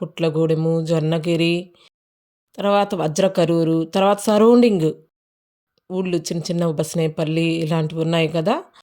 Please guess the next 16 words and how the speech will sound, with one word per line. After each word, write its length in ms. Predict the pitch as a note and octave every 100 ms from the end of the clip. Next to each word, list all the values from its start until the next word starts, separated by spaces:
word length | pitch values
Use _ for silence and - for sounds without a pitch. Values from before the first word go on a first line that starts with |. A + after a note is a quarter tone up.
| _ _ _ -
ఆ 100 | G#3+
ఊళ్ళల్లో 560 | G3+ A3 A3+ G#3+ F#3
దొరికినటివి, 800 | E3 E3 E3+ E3 D#3+ D#3 D3+ D#3
కోళ్ళూరులో 640 | D#3 G3 A3 B3 A#3+ G#3+ F3
దొరికిన, 440 | E3+ E3 F3 D#3+
రీసెంట్‌గా 480 | D#3 D#3+ F#3 E3 E3
దొరికిన 340 | D#3 D#3 E3
వజ్రాలు, 720 | D#3+ D3+ D3+ D#3+ D#3 D3+ D#3+ - - _ _ _ -
ఇవన్నీ 560 | G#3 F#3+ F3 C4 E4
కూడా 280 | E4 - A#3+
మీకు 360 | G3+ G3 F#3+ F3 E3+ E3 E3+ - _ _ _ _ -
గాజులపల్లిలో 720 | D#3+ F3 F#3 F3 G3 F3+ F3+
దొరికిన 340 | E3+ F3 F3+
వజ్రం 320 | E3+ E3 F3 F3
కూడా 180 | F3+
ఉందండి. 500 | E3+ E3 D#3+ E3 E3+